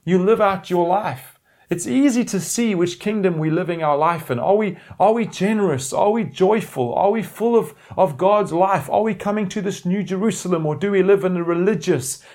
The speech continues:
judgmental, the blood of Abel kind of way? What do our lives show the watching world? And so, as I began speaking about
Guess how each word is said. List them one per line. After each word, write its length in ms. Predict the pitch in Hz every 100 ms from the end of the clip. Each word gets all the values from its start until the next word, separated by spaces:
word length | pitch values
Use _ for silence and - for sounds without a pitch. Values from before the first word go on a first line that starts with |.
| -
judgmental, 960 | - 190 139 160 208 220 185 180 143 131 -
the 200 | 147 156
blood 300 | - 170 196
of 160 | 220 151
Abel 480 | - 185 208 170 147
kind 360 | - 175 180 185
of 140 | 160
way? 580 | 160 214 220 120 107 - _ _ _ _ _ _ _ _
What 220 | - 147 196
do 100 | 202
our 180 | 180
lives 580 | 165 175 170 143 - - _ _ _
show 640 | - - 190 185 147 131 - _ _ _
the 120 | 117
watching 480 | 123 143 - 160 139
world? 400 | 120 123 107 98
And 140 | 113 -
so, 320 | 160 151 - - _ _ - _ -
as 160 | 196
I 120 | 220
began 520 | 196 185 135 156 147 131
speaking 460 | - 175 175 185
about 440 | 170 151 147 143